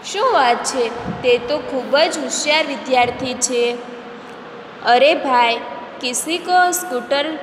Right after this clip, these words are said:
લેકર ભેજો. અરે, કોઈને સ્કૂટર લઈને લેવા મોકલો. લેકિન ઠહેરો. અરે, ઊભો રહો. મેરે પાસ ફોન નંબર હૈ.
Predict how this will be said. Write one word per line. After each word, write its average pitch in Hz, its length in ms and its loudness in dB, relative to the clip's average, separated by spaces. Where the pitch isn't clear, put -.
લેકર 247 440 2
ભેજો. 285 460 2
અરે, 262 320 2
કોઈને 240 640 -6
સ્કૂટર 254 460 -8
લઈને 233 720 0
લેવા 233 460 2
મોકલો. 254 580 -2
લેકિન 240 500 2
ઠહેરો. 330 540 2
અરે, 277 240 6
ઊભો 262 400 4
રહો. 269 380 0
મેરે 247 360 6
પાસ 285 440 2
ફોન 262 160 -2
નંબર 277 420 -2
હૈ. 220 240 -6